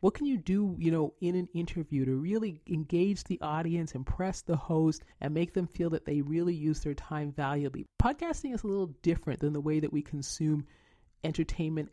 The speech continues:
and knowledge because it's in our ears, right? <laughs> Like, people are talking right into our heads.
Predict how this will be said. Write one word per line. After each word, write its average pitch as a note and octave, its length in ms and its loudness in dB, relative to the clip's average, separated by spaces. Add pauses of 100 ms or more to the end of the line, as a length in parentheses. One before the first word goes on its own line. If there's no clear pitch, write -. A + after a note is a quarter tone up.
and C#3+ 200 -6
knowledge D3 680 -2
because E3 480 0 (260)
it's - 160 -2
in D#4 80 2
our F#3 220 0
ears, F3 420 2
right? G#3+ 380 2
<laughs> G3 160 10
Like, F3+ 260 4
people C4 260 4
are F3+ 80 2
talking C#4 440 0
right E4+ 200 4
into C4+ 300 0
our B3 140 2
heads. A#3+ 440 0